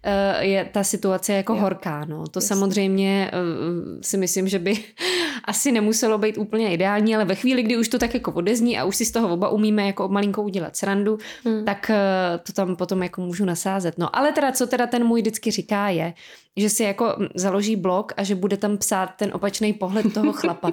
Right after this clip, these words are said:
Speaker 2: <laughs>
Speaker 1: že by jako lidi měli znát tu pravdu.
Speaker 2: Jasně,
Speaker 1: Tak
Speaker 2: jasně, jo, jo, jo.
Speaker 1: <laughs> tak vždycky říkám, že by to byl docela dobrý, mm, dobrý, jako že by jsme byli dobrý tandem, no, že ať to klidně udělá,
Speaker 2: <laughs>
Speaker 1: ale on potom jako veme zpátečku, že prostě ne, je na to línej. <laughs>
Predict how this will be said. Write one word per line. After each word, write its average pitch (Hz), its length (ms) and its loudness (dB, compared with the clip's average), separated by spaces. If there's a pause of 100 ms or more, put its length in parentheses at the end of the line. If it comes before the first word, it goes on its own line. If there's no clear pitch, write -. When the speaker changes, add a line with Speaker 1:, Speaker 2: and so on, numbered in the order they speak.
(160)
Speaker 2:
<laughs> - 180 -12
Speaker 1:
že 214 100 0
by 208 120 2
jako 208 200 0
lidi 196 200 2
měli 208 240 4
znát 196 300 2
tu 196 100 -4
pravdu. 170 380 -4 (140)
Speaker 2:
Jasně, 220 240 -2
Speaker 1:
Tak 233 460 0
Speaker 2:
jasně, 254 380 0
jo, 202 140 2
jo, 202 460 2
jo. 185 60 -2
Speaker 1:
<laughs> 190 40 -6
tak 262 120 2
vždycky 269 260 2
říkám, 254 320 2
že 254 100 2
by 240 120 0
to 254 100 0
byl 247 160 2
docela 247 340 0
dobrý, 220 520 2
mm, 196 460 0
dobrý, 190 280 0
jako 208 200 0
že 208 80 2
by 180 100 0
jsme 202 160 0
byli 202 180 2
dobrý 185 300 2
tandem, 180 440 0
no, 165 200 0
že 190 100 -2
ať 202 220 0
to 220 80 2
klidně 254 280 2
udělá, 220 340 2
Speaker 2:
<laughs> 175 120 2
Speaker 1:
ale 208 260 2
on 208 160 2
potom 208 300 0
jako 196 180 0
veme 196 200 2
zpátečku, 175 720 -4
že 165 100 -4
prostě - 400 -8
ne, 160 280 -4
je 170 100 -8
na 160 100 -4
to 170 120 -8
línej. - 420 -6
<laughs> 214 60 -6